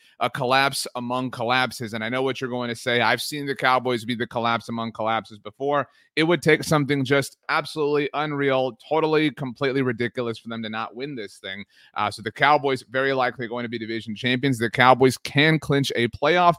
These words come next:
berth today if either of the San Francisco forty-niners, who are playing right now, the Atlanta Falcons, looks like just, um, no, that's not a touchdown. Uh, playing the Atlanta Falcons,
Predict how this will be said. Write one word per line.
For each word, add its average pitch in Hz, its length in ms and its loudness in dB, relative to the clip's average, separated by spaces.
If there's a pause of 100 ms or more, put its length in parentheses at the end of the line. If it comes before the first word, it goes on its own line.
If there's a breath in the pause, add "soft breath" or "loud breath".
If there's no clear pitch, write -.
berth 123 340 0
today 104 440 -2 (260 loud breath)
if 120 300 -2
either 156 320 -2
of 127 80 -2
the 123 120 -4
San 120 260 -6
Francisco 117 500 -8
forty-niners, 113 640 -2
who 113 100 -4
are 107 80 -2
playing 123 360 0
right 117 200 2
now, 120 260 2
the 110 180 0
Atlanta 117 320 -2
Falcons, 113 500 0
looks 110 240 -4
like 107 200 -2
just, 151 720 2 (280 soft breath)
um, 120 1040 4
no, 127 180 4
that's 107 300 -6
not 120 140 -2
a - 20 -6
touchdown. 104 580 -4
Uh, 101 160 -2
playing 165 240 0
the 160 60 -2
Atlanta 135 300 -2
Falcons, 117 500 -4